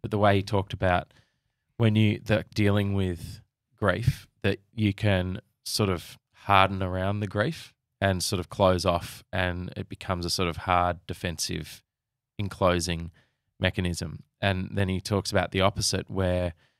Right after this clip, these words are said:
you can lean into it and feel the universal experience of grief that everyone in the world feels. Um,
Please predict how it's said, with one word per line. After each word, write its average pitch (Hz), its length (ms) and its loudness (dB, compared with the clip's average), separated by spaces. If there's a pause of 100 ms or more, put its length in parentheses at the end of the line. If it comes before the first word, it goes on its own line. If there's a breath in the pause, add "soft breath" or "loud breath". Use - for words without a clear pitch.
(260)
you 104 100 0
can 92 160 -2
lean 95 240 2
into 92 320 -4
it 87 200 -4
and 85 420 -6
feel 90 760 -4 (180)
the 87 520 -6 (560)
universal 98 960 2
experience 95 560 -2
of 87 80 -8
grief 92 320 0
that 92 100 -4
everyone 90 380 -2
in 87 80 -6
the 87 80 -6
world 87 320 -8 (380)
feels. 95 440 -4 (760)
Um, 92 480 4